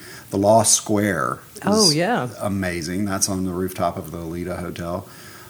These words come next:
Speaker 1: Um, and what am I forgetting? Um,
Speaker 2: Oh, we've got Myrtle
Speaker 1: oh.
Speaker 2: and Rose. We've got
Speaker 1: Yeah.
Speaker 2: Electric Moon now.
Speaker 1: Yeah.
Speaker 2: All that stuff
Speaker 1: Yeah.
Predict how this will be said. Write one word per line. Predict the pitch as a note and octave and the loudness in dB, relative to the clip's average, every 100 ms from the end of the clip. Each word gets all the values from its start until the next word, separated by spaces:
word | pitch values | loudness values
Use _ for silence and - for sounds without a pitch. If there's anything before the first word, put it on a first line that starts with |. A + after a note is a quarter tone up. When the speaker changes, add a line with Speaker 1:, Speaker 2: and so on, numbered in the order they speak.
| - | -12
Speaker 1:
Um, | - F2+ F#2 F#2 | -6 -4 -4 -4
and | - A#2 | -2 0
what | C3+ | 2
am | D#3 | 2
I | D3 | 2
forgetting? | - B2 C#3 D#3+ G2 E2 - | -2 -2 0 0 -2 -4 -6
Um, | G#2 - G2+ | -2 0 2
Speaker 2:
Oh, | F#3+ | 2
we've | D#3+ | 2
got | C#3+ D3 | -2 0
Myrtle | D3+ D3 C#3+ | 2 2 6
Speaker 1:
oh. | F#3 | 8
Speaker 2:
and | G3 | 10
Rose. | G3+ G3+ E3+ D3+ | 8 8 4 2
We've | D3+ | -2
got | C#3+ D3+ C#3+ - | 2 2 0 -2
Speaker 1:
Yeah. | - | 0
Speaker 2:
Electric | D#3+ D#3+ F3+ D#3+ | 2 4 2 2
Moon | E3 F#3 A3 G#3 F#3+ | 4 8 8 8 6
now. | F3+ E3+ D#3+ D3+ C#3+ | 4 4 2 2 4
Speaker 1:
Yeah. | C#3 F#3 F#3+ | 6 8 10
Speaker 2:
All | |
that | E3+ F#3+ | 8 4
stuff | - E3+ D#3 | 0 -2 -2
Speaker 1:
Yeah. | - B2+ D3 | -2 4 8